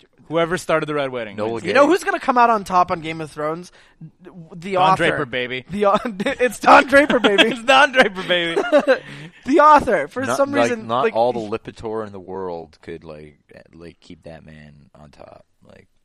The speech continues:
Speaker 3: Are you J, J, G R R Martin?
Speaker 2: J
Speaker 1: R,
Speaker 2: R
Speaker 1: J, J, fucked it up. George R R Martin.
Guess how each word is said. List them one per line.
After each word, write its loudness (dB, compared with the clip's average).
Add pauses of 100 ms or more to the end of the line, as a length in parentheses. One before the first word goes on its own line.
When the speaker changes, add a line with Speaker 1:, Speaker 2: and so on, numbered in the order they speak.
(140)
Speaker 3:
Are -10
you -16
J, -8
J, -14 (160)
G -10
R -6
R -8
Martin? -14
Speaker 2:
J -16
Speaker 1:
R, -8
Speaker 2:
R -20
Speaker 1:
J, -16
J, -20 (240)
fucked -18
it -16
up. -14
George -6
R -8
R -8
Martin. -14